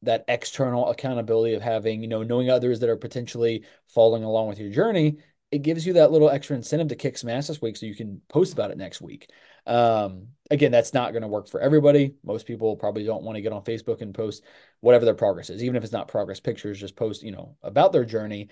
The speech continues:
Uh, but, but you can still do it within your, within your family, within your friend group and things of that nature. Um, doing this alone, uh, you know, i-, is very, very tough to do. Um, so definitely recruit that help.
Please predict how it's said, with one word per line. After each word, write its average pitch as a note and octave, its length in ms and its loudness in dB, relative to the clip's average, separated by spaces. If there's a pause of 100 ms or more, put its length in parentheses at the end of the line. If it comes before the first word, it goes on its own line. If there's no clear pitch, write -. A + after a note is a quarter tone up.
(260)
Uh, B2 220 2
but, A#2+ 440 2
but C#3 140 2
you C3+ 100 -2
can C#3 100 -6
still D#3+ 140 -4
do C#3 140 2
it A#2+ 120 0
within A#2+ 280 -6
your, A2 240 -2
within A2 260 -10
your F#2 120 -16
family, D3 460 2
within A#2+ 340 -2
your G2+ 140 -10
friend C3 340 -6
group B2+ 200 -4
and G#2+ 120 -10
things G#2 160 -8
of G2+ 60 -10
that A#2+ 180 2
nature. D3 480 0 (280)
Um, A2+ 580 2 (100)
doing D#3 340 4
this C3 220 2
alone, A#2+ 720 0 (360)
uh, G2+ 120 -14 (100)
you B2+ 160 -8
know, G#2+ 200 -6
i-, G2+ 220 -8
is A2 180 -10
very, D#3 240 0
very C#3+ 220 2
tough A2+ 260 -4
to - 100 -16
do. A2+ 480 0 (320)
Um, A2 280 -6
so B2 100 -10
definitely D3 460 2
recruit A2+ 420 -10
that A2 160 -6
help. - 280 -4